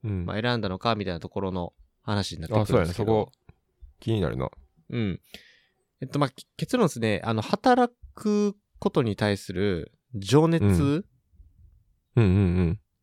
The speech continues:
Speaker 2: の注ぎ方、注ぎ具合と姿勢。
Speaker 1: うん。うん。
Speaker 2: まあ、そこがめちゃくちゃこう感化されたっていうのがありますと。
Speaker 1: あ、そうなんや。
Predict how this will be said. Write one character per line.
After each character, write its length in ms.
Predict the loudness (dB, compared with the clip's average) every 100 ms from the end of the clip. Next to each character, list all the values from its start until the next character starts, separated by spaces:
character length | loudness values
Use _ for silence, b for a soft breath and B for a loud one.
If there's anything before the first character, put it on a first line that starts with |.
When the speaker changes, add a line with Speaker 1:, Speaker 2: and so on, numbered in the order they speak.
| _
Speaker 2:
の 80 | -8
注 180 | -2 -2 0 0 -2
ぎ 300 | -4 -4 -4 _ _ _ _ _ _ _ -8
方、 400 | 0 2 2 -2
注 280 | -4 -2 0
ぎ 160 | 0 2
具 160 | 2
合 120 | 2 0 _ _ -14
と 100 | -10
姿 280 | -6 -6 -2
勢。 180 | 2 4
Speaker 1:
う 20 |
ん。 140 | 4 0 _ _ _ _ _ _ _
う 80 | 0
ん。 200 | 0 -2 _ _ -10
Speaker 2:
ま 60 |
あ、 20 |
そ 160 | -4 -2
こ 180 | 2 4
が 240 | 4 4
め 140 | 0 -4
ち 80 |
ゃ 40 | -4
く 60 |
ち 60 | -4
ゃ 40 |
こ 120 | -2 -4
う 40 |
感 240 | 0 -2
化 120 | -2 -4
さ 100 | -6
れ 100 | -6
た 100 | -10
っ 40 |
て 220 | -12 -14
い 60 | -12
う 40 |
の 80 | -4
が 200 | 0 0
あ 40 |
り 80 | -2
ま 120 | -10 -12
す 100 | -16
と。 100 | -20 _ _ _ _ _ _ _ _ -8
Speaker 1:
あ、 100 | -2
そ 100 | 0
う 40 | 0
な 100 |
ん 20 |
や。 60 | -2